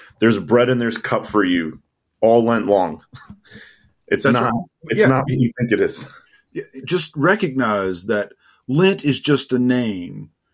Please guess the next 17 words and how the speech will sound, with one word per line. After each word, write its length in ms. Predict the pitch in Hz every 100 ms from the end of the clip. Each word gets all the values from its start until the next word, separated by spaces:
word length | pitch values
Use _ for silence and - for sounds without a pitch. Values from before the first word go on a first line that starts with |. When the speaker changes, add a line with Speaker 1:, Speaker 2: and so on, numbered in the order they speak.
| _ _ _
Speaker 2:
for 140 | 131
the 120 | 120
wisdom 540 | 117 131 151 127 151 131
the 80 |
people 380 | 117 139 139 135
of 120 | 117
God 360 | 104 110 107 101
who've 160 | 95 87
gone 240 | 110 104
before 340 | 95 - 107
us 120 | 95 -
have 140 | 98
learned 380 | 104 120 123 113
from 180 | 117 107
our 280 | 90 110
good 320 | 98 107 101 -
God. 380 | 92 85 85